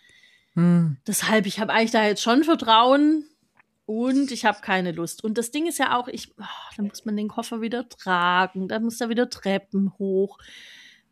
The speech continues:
Speaker 2: Ah, nee.
Speaker 1: Ja, versteh ich.
Speaker 2: Ich seh mich da nicht gerade.
Speaker 1: Lass ihn einfach noch eine Weile.
Speaker 2: Ich lass den da einfach drin, was soll's.
Speaker 1: Ach, schön. Okay, so viel, ähm,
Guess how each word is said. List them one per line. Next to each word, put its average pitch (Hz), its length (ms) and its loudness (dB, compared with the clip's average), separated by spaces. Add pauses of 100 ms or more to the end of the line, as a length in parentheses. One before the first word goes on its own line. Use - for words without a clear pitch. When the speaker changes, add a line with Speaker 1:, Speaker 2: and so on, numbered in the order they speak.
Speaker 2:
Ah, 214 240 2 (380)
nee. 180 260 -4 (1040)
Speaker 1:
Ja, 165 240 2 (140)
versteh 151 500 0
ich. - 260 -4
Speaker 2:
Ich - 120 -12
seh 220 160 0
mich 208 180 0
da 185 160 -4
nicht 175 380 -6
gerade. 160 340 -8 (920)
Speaker 1:
Lass 190 360 4
ihn 160 100 2
einfach 151 280 0
noch 151 140 2
eine 147 180 0
Weile. 202 320 4
Speaker 2:
Ich 208 100 -4
lass 220 280 2
den 214 100 -4
da 196 100 -2
einfach 185 340 -4
drin, 165 300 -12
was 190 220 -10
soll's. 160 420 -14
Speaker 1:
Ach, 277 320 2
schön. 165 460 0 (480)
Okay, 196 420 2
so 240 220 4
viel, 247 480 4
ähm, 202 720 0